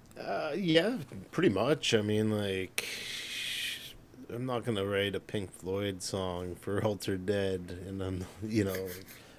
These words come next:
I'm not gonna, <laughs> uh, I don't know. There's just, just certain, like you said, certain paths that I choose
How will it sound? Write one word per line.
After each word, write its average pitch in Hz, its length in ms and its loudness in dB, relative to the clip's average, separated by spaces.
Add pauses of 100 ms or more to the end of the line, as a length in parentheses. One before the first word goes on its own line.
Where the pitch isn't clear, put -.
(120)
I'm 101 100 -8
not 95 200 -6
gonna, - 920 -8 (160)
<laughs> - 0 -
uh, 113 380 2
I 117 180 2
don't 117 140 8
know. 113 180 8
There's 98 200 0
just, - 240 2 (640)
just - 200 2
certain, 113 420 6
like 117 200 8
you 110 80 0
said, 95 300 2
certain 95 260 0
paths 92 500 -2
that 92 360 0
I 92 80 -4
choose 95 560 -4